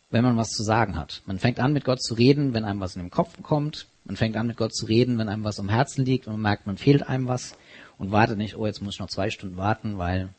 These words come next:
um zwölf Uhr darf ich erst wieder beten.“ Nee, Gott ist der ganze Tag dabei, wie ein Freund, der auch hören will, was in deinem Kopf vorgeht.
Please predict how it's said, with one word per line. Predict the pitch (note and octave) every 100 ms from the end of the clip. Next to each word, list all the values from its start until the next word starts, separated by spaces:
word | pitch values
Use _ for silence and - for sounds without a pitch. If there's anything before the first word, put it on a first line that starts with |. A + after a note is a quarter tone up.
| -
um | F#2
zwölf | G2 F#2+ -
Uhr | F#2+ F#2 F2
darf | E2+ E2
ich | E2
erst | - -
wieder | A#1+
beten.“ | C#2+ C2+ - - _ - _ -
Nee, | G#2+
Gott | - -
ist | -
der | A2
ganze | G#2 B2+ A#2+
Tag | - G#2 G#2+
dabei, | F#2+ G#2 A#2+ D3
wie | A#2
ein | G#2+ G2
Freund, | - A#2 D3+ D3+ -
der | G2+ F#2
auch | -
hören | A2 A2+ A2+
will, | G#2+ G#2+ - - - - _
was | F#2+ G#2 -
in | A2+
deinem | F#2+ F#2
Kopf | - -
vorgeht. | - D2+ C#2 B1+